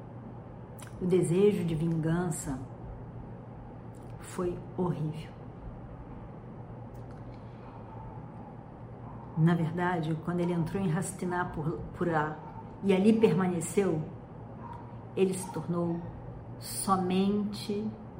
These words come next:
uma pessoa oferecendo serviços e nada mais. E nada mais. Aquela pessoa que ele havia sido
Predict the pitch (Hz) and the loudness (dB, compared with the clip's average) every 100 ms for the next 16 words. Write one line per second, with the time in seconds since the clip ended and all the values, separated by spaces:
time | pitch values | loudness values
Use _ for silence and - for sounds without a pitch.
0 | - - - - - - - - 226 262 | -10 -10 -12 -12 -12 -12 -12 2 10 12
1 | 226 196 - 180 165 160 - - - - | 12 4 0 0 0 -2 -6 -12 -12 -12
2 | - - 170 - 175 160 - - 190 185 | -10 -4 -2 0 0 0 0 2 2 2
3 | 185 185 - - - - - 190 156 165 | 0 -2 -6 -12 -12 -10 -2 0 0 -2
4 | 156 160 - - - - - - - - | -2 -2 -4 -10 -12 -12 -12 -12 -10 -12
5 | - - - - - 156 170 170 160 - | -12 -12 -12 -12 -4 -2 0 0 -4 -6
6 | - - - - - - - - - - | -8 -8 -8 -10 -10 -12 -10 -10 -12 -10
7 | - - - - - - - 170 160 156 | -10 -10 -10 -12 -12 -10 -2 2 2 2
8 | 147 135 - - - - - - - - | 0 -4 -6 -10 -10 -12 -10 -10 -8 -10
9 | - - - - - 196 220 294 294 269 | -10 -10 -12 -10 -4 0 6 6 6 2
10 | - 240 240 247 233 - 196 185 180 160 | 4 6 6 6 2 2 4 4 4 2
11 | 151 220 - - 180 143 | 6 6 6 2 2 0